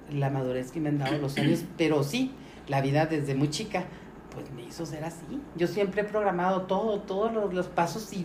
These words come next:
viajo, yo siempre tengo <laughs> plan A, plan B y plan C, ¿verdad? Para no, pues para no trastabillar. Creo que el, creo que las decisiones que tú tomas,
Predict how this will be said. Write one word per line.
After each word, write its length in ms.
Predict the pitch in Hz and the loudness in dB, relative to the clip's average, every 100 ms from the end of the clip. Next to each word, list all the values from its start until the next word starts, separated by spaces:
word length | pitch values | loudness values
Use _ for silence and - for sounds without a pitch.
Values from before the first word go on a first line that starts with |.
| 156 | 4
viajo, 460 | 165 165 - 214 | 4 4 2 2
yo 200 | 208 196 | 2 0
siempre 300 | 196 220 190 | 0 -4 -4
tengo 320 | 196 202 196 202 - | -2 0 2 -2 -6
<laughs> 120 | - | 0
plan 260 | 202 240 - | 4 4 4
A, 180 | 226 226 | 2 6
plan 240 | 214 202 | 6 8
B 60 | 185 | 4
y 60 | 185 | -2
plan 320 | 185 175 175 | 0 -2 -2
C, 180 | - 170 | 2 2
¿verdad? 300 | 196 175 175 - - - - | 2 0 -4 -10 -14 -6 6
Para 220 | 160 156 | 8 8
no, 500 | 156 151 160 170 139 - - - - - - - - | 4 2 4 4 2 -4 -14 -16 -18 -18 -18 -18 -6
pues 140 | 302 | -4
para 240 | - 220 190 | 6 8 8
no 400 | 185 185 196 202 | 8 8 6 6
trastabillar. 720 | 208 202 - 170 160 147 160 160 - - - - - | 6 6 4 2 2 0 0 -4 -14 -18 -18 -18 -8
Creo 260 | - 165 170 | 0 4 4
que 80 | 180 | 4
el, 260 | 175 160 147 | 2 0 0
creo 180 | 165 233 | 4 4
que 100 | 294 | 6
las 160 | 247 | 4
decisiones 520 | 208 180 - 190 196 214 | 2 -4 -6 -4 -2 -4
que 80 | |
tú 140 | 190 185 | -6 -4
tomas, 340 | - 180 240 | -4 -2 -4